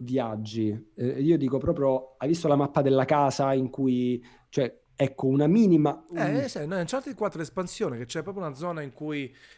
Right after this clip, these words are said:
Speaker 2: centrale, in cui fai più cose in contemporanea, distanti, puoi tornare indietro, in quel senso, un, un, un wide, loro lo chiamano, ma in realtà Naughty Dog l'ha chiamato wide, eh, wide open, quindi non open world.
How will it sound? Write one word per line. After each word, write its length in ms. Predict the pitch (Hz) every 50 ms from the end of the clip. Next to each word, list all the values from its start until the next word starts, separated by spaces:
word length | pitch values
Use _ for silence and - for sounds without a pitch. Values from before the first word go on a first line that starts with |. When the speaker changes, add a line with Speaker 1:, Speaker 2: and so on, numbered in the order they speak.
| _ _
Speaker 2:
centrale, 600 | - - 156 151 139 - 151 151 151 147 147 143
in 100 | 139 123
cui 180 | - - 151
fai 260 | 139 - 143 139 135 123
più 200 | - - 143 -
cose 280 | - 151 139 123 147
in 80 | 135 117
contemporanea, 640 | - 135 120 117 143 131 117 - 143 151 156 151 139
distanti, 600 | 127 120 - - - 151 156 156 143 127 - 135
puoi 120 | 113 135
tornare 280 | 127 135 123 131 127 127
indietro, 380 | 127 131 131 151 151 135 123 127
in 60 | 117
quel 140 | 160 160 143
senso, 440 | - - 127 117 113 - - 131 127
un, 100 | 123 123 - - - - - -
un, 380 | - 151 151 151 151 151 143 - - - -
un 120 | - 160 160
wide, 420 | 165 202 208 214 185 151 - 214
loro 260 | 165 160 190 214 220
lo 80 | 202 196
chiamano, 640 | 165 - 175 160 160 156 156 151 151 156 156 160 180 190
ma 120 | 185 170
in 60 | 175 170
realtà 600 | 175 165 - - 220 208 190 160 160 - - 180
Naughty 260 | 147 151 170 156 185
Dog 200 | 156 190 196 175
l'ha 120 | 170 151 135
chiamato 640 | - 156 143 151 147 135 - 156 156 160 - - -
wide, 920 | 151 131 143 160 170 180 185 190 190 190 180 156 147 165 180 180 180 175 - _ _ _ _ _ _ _ _ _ _ _ _ _ -
eh, 680 | - 139 135 131 131 135 131 135 131 131 135 139 143 -
wide 340 | - 139 160 165 165 139 147
open, 560 | 143 131 - - 131 120 113 117 117 117 113 -
quindi 240 | - 151 139 139 135
non 160 | 147 156 151
open 300 | 147 147 135 - 143 131
world. 420 | 127 120 120 117 110 107 113 113